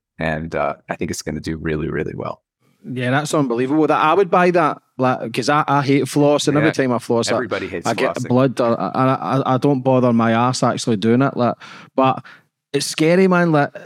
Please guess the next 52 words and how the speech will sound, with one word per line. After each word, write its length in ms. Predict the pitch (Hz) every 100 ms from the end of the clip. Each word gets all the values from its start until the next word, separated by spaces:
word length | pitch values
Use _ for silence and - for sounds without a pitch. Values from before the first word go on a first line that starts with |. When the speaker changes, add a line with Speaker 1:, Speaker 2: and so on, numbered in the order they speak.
| _ _ _ _
Speaker 2:
you've 200 | 131 135
clearly 340 | - 165 170
got 240 | 151 135 135
that 260 | 131 127 - 127
genius 520 | - 135 143 131 -
in 200 | 123 147
you 180 | 151 135 _
to 180 | -
then 280 | 120 123 123
create 360 | 117 - 127 127
anything 460 | 127 123 117 120
you 160 | 107 120
put 220 | - 123
your 160 | 107 107
mind 240 | 113 123
to. 180 | - 147
Speaker 1:
Uh, 60 | 131
thank 220 | 113 113
Speaker 2:
But 100 | 117
Speaker 1:
you. 60 |
Speaker 2:
then 200 | 127 131
you 100 | 120
went 280 | 113 123 123
into 560 | 123 120 - 131 123 120 - - - - 123
the 100 | 127
arms 320 | 123 147 131
dealing 320 | 151 156 151
game. 240 | 131 151
But 420 | 143 143 - 135 -
Speaker 1:
<laughs> 40 |
Speaker 2:
that's 260 | 156 180 202
only 220 | 196 185
probably 320 | - 143 131
made 280 | 123 131 107
you 160 | 139
stronger, 540 | 127 - 135 139 147 156
potentially 560 | - - 147 147 -
gonna 240 | 131 127 123
get 180 | 113 -
three 140 | 135
hundred 320 | 123 120 117
years 240 | 117 117 104
in 100 | 104
prison, 480 | 139 139 147 139 127 - -
let 240 | 131 135 120
your 100 | 117
family 400 | 147 143 151 151
down. 380 | 151 147 143 131 - - - _
Do 80 | -
you 60 | 135
now 180 | 160 165
feel, 380 | 160 160 160